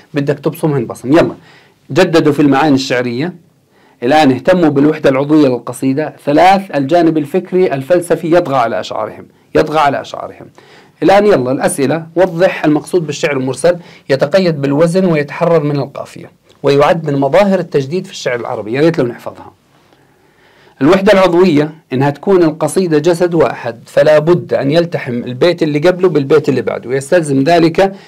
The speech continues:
إنه وحدة موضوع ووحدة المشاعر، فتكون القصيدة كالكائن الحي لكل عضو وظيفته. هذا بالنسبة للوحدة العضوية. علل ما يأتي،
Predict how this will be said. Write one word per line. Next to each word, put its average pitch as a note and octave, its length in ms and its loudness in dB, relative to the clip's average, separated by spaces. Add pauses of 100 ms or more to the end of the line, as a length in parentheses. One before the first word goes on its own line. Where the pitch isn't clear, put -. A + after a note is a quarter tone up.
(160)
إنه C#3+ 160 4
وحدة D#3+ 380 2
موضوع C3 520 0
ووحدة D#3 520 0
المشاعر، D#3+ 580 2 (220)
فتكون D3 420 0
القصيدة D3+ 480 -4
كالكائن C#3 500 -2
الحي D#3 360 -2
لكل C#3 300 -2
عضو D3 280 -4
وظيفته. - 360 -14 (640)
هذا D#3 200 2
بالنسبة C#3+ 380 2
للوحدة C3+ 280 -4
العضوية. - 440 -14 (420)
علل F3+ 320 4
ما F3 80 4
يأتي، F3 440 0